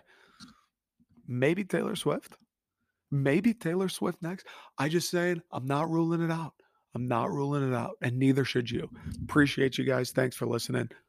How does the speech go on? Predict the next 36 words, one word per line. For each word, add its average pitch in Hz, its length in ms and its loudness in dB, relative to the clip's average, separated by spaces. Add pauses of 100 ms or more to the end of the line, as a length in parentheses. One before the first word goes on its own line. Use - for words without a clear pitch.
(140)
All 127 180 2
I 131 80 4
got 120 280 2
today. 123 200 2
Have 123 160 4
a 117 100 4
wonderful 127 540 2
week. 147 340 2 (1000)
I 123 80 4
think 196 120 10
I'm 214 60 8
gonna 185 140 8
record 139 320 12
again 131 180 6
tomorrow 123 380 6
for 127 180 0
a 120 140 0
Friday 131 340 4
episode. - 460 -4
So - 200 0
we're 123 120 2
doing 151 200 4
a 139 60 -2
three-peat 139 480 2
this - 220 -4
week. 123 160 0
We'll 127 80 -8
probably 160 240 8
talk 135 220 2
some 113 120 -8
sports 127 360 0
tomorrow. 117 460 0 (760)
Maybe 127 160 0
the 135 100 4
Red 127 240 4
Wings. 147 420 0